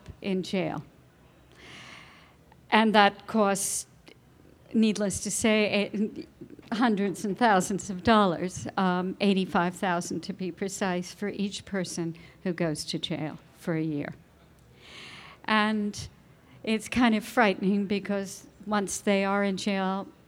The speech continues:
they may come out a little bit, but then they go back in. And so I thought that if we had a program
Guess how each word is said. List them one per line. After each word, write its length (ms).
they 160
may 200
come 240
out 180
a 60
little 240
bit, 240
but 180
then 180
they 120
go 160
back 360
in. 240
And 320
so 520
I 180
thought 640
that 420
if 240
we 180
had 200
a 40
program 840